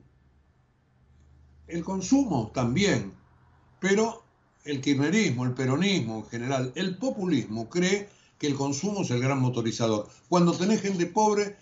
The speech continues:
no te motoriza nada. Y si hay algo que se caracteriza este, este periodo, es justamente por la pobreza.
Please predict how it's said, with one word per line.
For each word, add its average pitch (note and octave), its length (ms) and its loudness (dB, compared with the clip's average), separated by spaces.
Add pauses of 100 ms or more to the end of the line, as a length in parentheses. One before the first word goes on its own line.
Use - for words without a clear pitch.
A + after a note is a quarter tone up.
(120)
no E3 180 -2
te D3+ 100 -2
motoriza C3 520 -2
nada. F2+ 440 -8 (2250)
Y D3 80 -6
si C#3+ 120 2
hay F3 140 6
algo G#3 300 4
que C#3 80 -4
se B2+ 140 -6
caracteriza C#3+ 1080 -2
este, C3 460 -4
este C#3 200 -2
periodo, E3+ 600 4
es B2 120 -8
justamente C3 520 -4
por A2+ 220 -4
la A#2 120 -4
pobreza. G2+ 560 -2